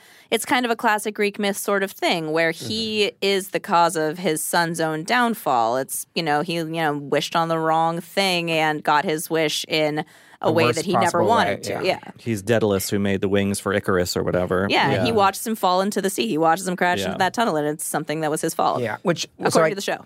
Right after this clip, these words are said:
Speaker 2: according to the show, which I guess I will say for future episodes, I would be sh-, I will, I will be looking and hoping to see Muhammad and the actor that plays him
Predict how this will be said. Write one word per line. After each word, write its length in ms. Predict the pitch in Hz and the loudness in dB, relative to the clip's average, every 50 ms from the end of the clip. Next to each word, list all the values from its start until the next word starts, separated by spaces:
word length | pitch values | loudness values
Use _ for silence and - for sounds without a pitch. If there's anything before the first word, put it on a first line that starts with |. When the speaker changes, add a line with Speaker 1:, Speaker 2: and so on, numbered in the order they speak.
| - | -10
Speaker 2:
according 240 | - 139 185 185 170 | -4 0 0 2 2
to 40 | 156 | 2
the 60 | 147 | 0
show, 220 | 123 - 123 120 131 | 0 0 0 0 2
which 240 | 131 143 123 - | 2 2 2 2
I 140 | - - 139 | 0 0 2
guess 160 | 151 147 131 | 2 2 2
I 40 | 151 | 2
will 120 | 135 135 120 | 0 0 2
say 260 | - 135 123 123 123 123 | 2 4 4 4 2 0
for 180 | - 143 123 123 | 0 0 0 0
future 400 | 117 - 143 143 139 - 143 127 | 0 0 0 0 0 0 0 0
episodes, 400 | 113 117 - 117 - 120 113 - - - - - - - | 0 -2 -2 -2 -2 -2 -4 -4 -8 -16 -20 -14 -6 -2
I 160 | - 131 135 | 0 0 2
would 180 | 127 135 131 117 | 2 0 -2 -2
be 140 | 147 131 120 | -2 -4 -4
sh-, 240 | - - - - 156 139 | -4 -6 -4 -2 0 0
I 120 | - 147 139 | 2 2 0
will, 180 | 139 135 127 117 107 90 - _ _ - | 0 0 -2 -4 -8 -14 -18 _ _ -2
I 100 | - 131 | -2 0
will 80 | 135 131 | 0 0
be 120 | 123 131 | 0 2
looking 480 | 127 151 202 - - 156 131 131 127 123 | 2 2 2 2 2 0 0 2 0 0
and 240 | - 135 131 127 127 | 0 0 0 0 0
hoping 480 | 120 131 175 170 - 156 139 135 127 | 0 0 0 0 2 2 2 2 0
to 100 | - - | -2 -2
see 400 | 117 - - 139 127 123 123 117 120 - - - - - _ - - | -4 -2 0 0 2 2 0 -2 -2 -6 -20 -20 -20 -20 _ -8 -4
Muhammad 720 | 139 135 131 135 135 123 123 139 127 123 123 120 120 117 | 0 2 2 4 2 2 2 2 0 2 0 0 0 0
and 140 | 123 - 127 | -2 0 0
the 60 | 120 | 0
actor 220 | 123 127 120 - 113 | 0 0 -2 -4 -4
that 80 | 117 113 | -4 -2
plays 360 | - 131 131 131 127 117 - | 0 0 0 2 0 -2 -4
him 260 | - 120 113 117 120 | -4 -4 -2 -2 -4